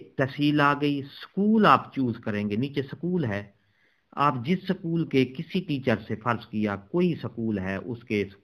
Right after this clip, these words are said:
टीचर से आप म्यूचुअल कराना चाहते हैं, तो ये देखें, ये उस स्कूल की कु-,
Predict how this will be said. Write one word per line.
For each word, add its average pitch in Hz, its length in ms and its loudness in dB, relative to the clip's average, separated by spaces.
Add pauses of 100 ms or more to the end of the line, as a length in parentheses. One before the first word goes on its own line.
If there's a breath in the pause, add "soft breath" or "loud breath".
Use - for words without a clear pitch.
(600 soft breath)
टीचर 123 300 -2
से - 160 -6
आप 98 240 -4
म्यूचुअल 113 360 -2
कराना 101 400 -4
चाहते 95 360 -8
हैं, 87 320 -10 (460 soft breath)
तो 95 400 -4 (180)
ये 120 180 4
देखें, 104 320 -2
ये 107 120 0
उस 127 300 -4
स्कूल 165 380 -4
की 143 140 -10
कु-, - 540 -18